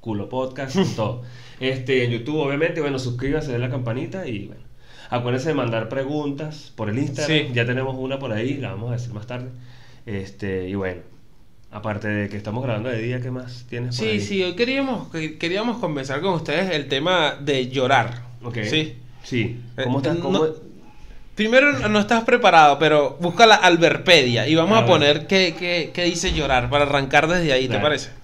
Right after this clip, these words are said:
Speaker 1: dale, sí.
Speaker 2: Llorar.
Speaker 1: Sí, sí, estaba, me se me fue una letra de
Speaker 2: <laughs>
Speaker 1: Jesse y Joy.
Speaker 2: Jesse y Joy. <laughs>
Speaker 1: Llorar. Sí, se me olvidó buscar como, como me enseñaste.
Speaker 2: Dale.
Speaker 1: Ok. Llorar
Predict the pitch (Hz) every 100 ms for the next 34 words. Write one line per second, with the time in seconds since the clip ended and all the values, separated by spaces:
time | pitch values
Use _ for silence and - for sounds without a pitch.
0 | - 92 90 - - - - - - -
1 | - - - - 117 113 107 101 - -
2 | 135 139 131 123 113 117 131 127 98 -
3 | - - - - - - - - - -
4 | - - 110 110 113 110 120 123 123 123
5 | - - 127 113 107 104 123 127 123 254
6 | 262 - 247 247 277 269 285 285 - 359
7 | 392 381 - 370 - - - 120 123 160
8 | 131 123 123 104 98 - - - - -
9 | - - 139 123 120 120 113 113 120 131
10 | 139 120 101 - 107 104 101 101 104 95
11 | - 117 120 123 104 - - - 123 127
12 | 101 - - - - - 113 139 156 202
13 | 233